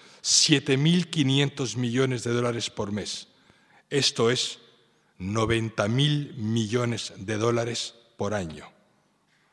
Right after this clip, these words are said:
Noventa mil millones de dólares por año. Son cantidades ingentes de dinero. ¿Se puede con este dinero comprar influencia en el mundo?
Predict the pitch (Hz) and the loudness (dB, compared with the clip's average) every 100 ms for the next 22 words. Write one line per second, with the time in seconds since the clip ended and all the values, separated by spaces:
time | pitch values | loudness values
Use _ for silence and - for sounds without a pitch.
0 | _ 95 117 113 117 113 - 107 120 143 | _ -2 0 2 0 -2 -2 0 2 0
1 | 151 147 127 110 107 113 123 123 - - | 0 -4 -6 -2 0 0 0 -2 -6 -14
2 | _ 110 104 113 113 107 - 101 95 80 | _ -4 -2 0 -2 -6 -10 -10 -10 -12
3 | 76 - _ _ _ _ _ _ _ _ | -20 -20 _ _ _ _ _ _ _ _
4 | - - 143 143 120 120 123 127 113 - | -8 -4 -2 0 -2 0 0 0 -4 -8
5 | - 143 117 - - 120 92 104 - 104 | -8 -4 -4 -4 -2 0 -2 -6 -10 -8
6 | 104 95 92 90 - - _ _ _ _ | -6 -6 -8 -10 -16 -20 _ _ _ _
7 | _ _ _ _ - - - - 107 147 | _ _ _ _ -20 -16 -4 -2 2 4
8 | 151 147 123 135 127 131 117 123 123 110 | 4 4 0 -2 -2 -2 -2 -2 -2 -2
9 | - - _ _ _ _ _ _ _ _ | -6 -20 _ _ _ _ _ _ _ _
10 | _ - 117 107 - 139 135 - 151 117 | _ 0 2 2 2 2 2 -2 -6 -4
11 | - 120 120 - 113 107 117 139 143 151 | -2 -2 -2 -4 -4 -4 -2 -4 -4 -8